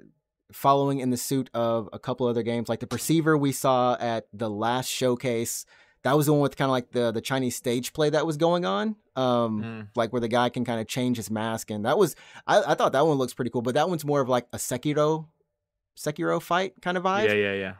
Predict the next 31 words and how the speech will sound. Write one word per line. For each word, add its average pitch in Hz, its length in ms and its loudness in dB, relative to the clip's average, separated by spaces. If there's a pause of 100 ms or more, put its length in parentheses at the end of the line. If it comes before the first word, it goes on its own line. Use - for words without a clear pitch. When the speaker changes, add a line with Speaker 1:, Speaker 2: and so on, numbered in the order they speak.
Speaker 1:
Uh, 139 280 4
and 143 100 0
then, 151 300 2
like 127 200 -2
you 139 60 -4
said, 131 220 0
we 127 160 0
have, 123 280 2
uh, 117 220 2
what's 127 260 0
the 277 160 -2
other 175 220 2
one, 160 160 4
the 135 100 2
Final 156 280 0
Fantasy-like 131 640 -4
one? 101 320 -8 (500)
Devil 147 220 4
May 143 160 2
Cry 139 180 2
Speaker 2:
The 107 80 0
Speaker 1:
Final 127 200 2
Speaker 2:
what? 135 60 -4
Speaker 1:
Fantasy. 110 520 -4 (440)
Uh, 123 320 0
Lost 135 300 4
Speaker 2:
Huh? 170 60 2
Speaker 1:
Souls, 151 420 0 (160)
Lost 139 260 0
Souls 151 220 0
aside. 117 460 -2